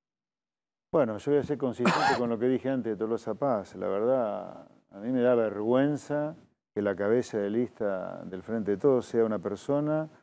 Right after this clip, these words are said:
que coordinó la mesa del hambre con una Argentina que tiene quince por ciento más de pobres hoy respecto del momento que lo dejó Macri y ya la dejó mal a la Argentina.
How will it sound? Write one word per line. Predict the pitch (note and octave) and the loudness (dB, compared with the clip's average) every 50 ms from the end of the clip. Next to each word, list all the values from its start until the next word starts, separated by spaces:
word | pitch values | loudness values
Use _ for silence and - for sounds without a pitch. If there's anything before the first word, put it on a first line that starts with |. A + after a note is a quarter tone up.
| _ _ _ _ _ _ _ _ _ _ _ _ _ | _ _ _ _ _ _ _ _ _ _ _ _ _
que | - A2+ A2+ A2+ G#2 | -6 -4 -2 -2 -4
coordinó | - - A#2 G#2+ G#2 A2 A2+ C#3 D3 | 0 0 0 2 2 2 2 2 4
la | C3 B2 A#2 | 4 4 4
mesa | B2 C#3 C#3+ - - C3 | 4 2 0 2 4 4
del | A#2+ A#2+ C3 | 4 6 6
hambre | D3 D#3 E3 E3 E3 D3+ D#3 D#3 D#3 D3 - - _ _ _ _ _ _ - - - - _ _ _ _ _ _ _ _ _ _ _ _ _ | 4 4 2 2 2 4 4 4 4 2 0 -4 _ _ _ _ _ _ -20 -20 -20 -20 _ _ _ _ _ _ _ _ _ _ _ _ _
con | - - A2+ B2 | -8 -4 -2 0
una | C3 C3 | 2 0
Argentina | B2 G#2+ - B2 A#2+ A#2+ D#3 D3 C3+ | 0 0 -2 -2 2 2 4 4 4
que | A#2+ A#2+ | 4 4
tiene | A2 A#2+ C3+ C3+ C3+ C3 A2 | 4 4 2 4 2 0 0
quince | A2+ C#3+ C#3+ B2 B2 A#2 | 2 0 0 0 0 -2
por | G2 A2 G2+ | -2 -4 -4
ciento | - C3+ C3 A2+ A#2 A#2 | -2 -4 -2 0 0 0
más | B2+ C3 B2 | 2 2 2
de | A#2 A2+ | 0 0
pobres | G2 C3+ D3+ D3 C3+ B2 A2+ - - C#3+ | 2 4 4 4 4 2 0 0 0 0
hoy | D3+ C#3+ | 0 2
respecto | B2 A#2 - - B2+ C3+ A2+ G#2 B2 | 2 0 0 0 -2 -2 0 2 0
del | A2+ G#2 | 2 2
momento | G#2+ G#2+ A2 B2 C3 C3 A2 A#2+ | 0 0 0 0 0 0 0 0
que | G#2 G#2 | 0 2
lo | G#2 G#2 | 0 0
dejó | G#2 - - B2 B2 | 0 0 0 0 2
Macri | C3 C#3+ D3+ C3 C#3 B2 A2+ | 2 2 0 0 0 0 0
y | G#2 | -2
ya | - - A#2+ A2+ | 0 0 2 2
la | A2 | 2
dejó | G#2 - A#2 A#2 B2 | 0 0 -2 0 2
mal | C#3+ C3 A2 | 2 0 0
a | G2+ | -2
la | F#2+ F#2+ | -4 -6
Argentina. | F#2 - G2 F#2+ F2+ E2 F#2 F2+ F2 F2 F2 | -8 -8 -8 -10 -8 -8 -8 -8 -8 -10 -12